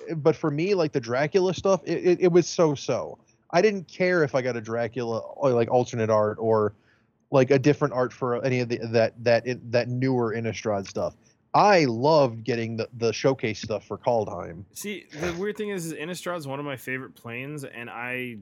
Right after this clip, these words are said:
Speaker 2: don't really have a shit ton of it. Like, I didn't buy into it.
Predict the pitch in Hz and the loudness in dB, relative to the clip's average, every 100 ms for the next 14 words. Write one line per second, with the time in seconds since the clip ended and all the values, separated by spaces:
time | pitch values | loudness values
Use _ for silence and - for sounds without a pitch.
0 | 98 117 120 117 71 110 113 110 107 110 | -14 -12 -12 -16 -16 -14 -12 -14 -12 -14
1 | 104 98 - 98 _ 98 95 90 85 80 | -14 -18 -18 -20 _ -20 -20 -20 -20 _
2 | 98 92 _ _ 101 104 101 101 95 101 | -20 -20 _ _ -20 -18 -18 -20 -20 _
3 | 95 98 95 95 98 90 87 | _ -20 -20 -20 -20 -20 -20